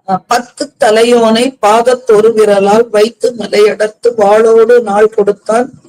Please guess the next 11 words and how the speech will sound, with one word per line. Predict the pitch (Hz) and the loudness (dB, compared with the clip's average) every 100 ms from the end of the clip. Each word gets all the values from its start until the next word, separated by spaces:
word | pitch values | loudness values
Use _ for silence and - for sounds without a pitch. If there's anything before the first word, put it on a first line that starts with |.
| _ _ _ _ _ _ 202 | _ _ _ _ _ _ -6
நத்தின் | 233 - 294 285 | -6 -6 -4 0
ஒலியோவா | 269 214 247 247 233 220 226 254 254 | 2 2 2 2 2 2 2 0 0
நானூர் | 202 214 240 262 254 | -2 -2 -2 -2 -2
மயானத்தின் | 220 208 214 220 220 220 - 233 240 | -4 -4 -2 -2 -4 -6 -2 -2 -2
அத்தன் | 214 208 - 247 | -6 -6 -4 -4
அடி | 254 202 208 233 | -2 -4 -4 -6
நினைவார்க்கு | 202 208 214 208 208 - 453 480 494 - _ _ _ _ _ _ _ _ | -6 -2 0 0 -2 -4 -2 0 -2 -8 _ _ _ _ _ _ _ _
அல்லல் | 208 240 240 240 - | -2 0 0 -2 -4
அடையாவே" | - 202 214 214 196 180 190 202 - | -4 0 2 2 2 2 0 -2 -2
அப்படின்னு | 202 190 185 - | -4 -4 -10 -8
சொல்றாரு. | 185 170 165 | -6 -6 -8